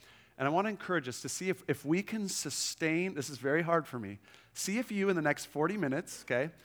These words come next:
through this message and through the songs that we'll sing afterwards, if you can simply sustain attention to Jesus and fix your eyes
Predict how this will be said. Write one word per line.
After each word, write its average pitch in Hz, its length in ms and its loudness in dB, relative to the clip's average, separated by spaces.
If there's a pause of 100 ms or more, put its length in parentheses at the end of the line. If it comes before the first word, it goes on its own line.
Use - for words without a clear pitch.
(160)
through 143 320 2 (560)
this 151 300 4
message 156 440 6
and 135 160 -2
through 139 140 0
the 113 100 -2
songs 156 640 0
that - 120 -6
we'll 127 80 -6
sing 123 240 -6
afterwards, 110 580 -6 (320)
if 131 200 -6
you 180 180 -4
can 196 280 -4
simply 175 500 -2
sustain 135 1000 -4 (240)
attention 147 840 -4 (240)
to 113 100 -12
Jesus - 800 -12 (1000)
and 113 160 0
fix - 380 -2
your 180 160 0
eyes 113 560 4